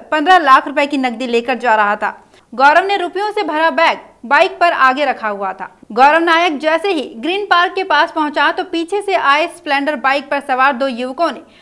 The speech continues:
गौरव की आंखों में मिर्च पाउडर फेंक दिया। पल भर में अज्ञात युवक रुपयों से भरा बैग छीनकर फरार हो गए। युवक का शोर शराबा सुनकर आसपास के लोग इकट्ठे हो गए। लोगों ने गौरव को संभाला और पुलिस को सूचना दी। सूचना मिलने पर एएसआई भरत प्रसाद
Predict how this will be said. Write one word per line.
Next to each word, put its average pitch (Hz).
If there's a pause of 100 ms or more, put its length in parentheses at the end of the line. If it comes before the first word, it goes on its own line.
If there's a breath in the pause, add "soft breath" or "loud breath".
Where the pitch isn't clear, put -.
(120)
गौरव 330
की 392
आंखों 320
में 330
मिर्च 330
पाउडर 254
फेंक 233
दिया। 208 (400 soft breath)
पल 277
भर 302
में 370
अज्ञात 285
युवक 277
रुपयों 277
से 392
भरा 277
बैग 262
छीनकर 302
फरार 240
हो 254
गए। 233 (380 soft breath)
युवक 254
का 294
शोर 294
शराबा 269
सुनकर 285
आसपास 302
के 359
लोग 285
इकट्ठे 285
हो 330
गए। 233 (400 soft breath)
लोगों 302
ने 370
गौरव 311
को 339
संभाला 285
और 330
पुलिस 349
को 302
सूचना 240
दी। 196 (500 soft breath)
सूचना 339
मिलने 370
पर 370
एएसआई 294
भरत 262
प्रसाद 262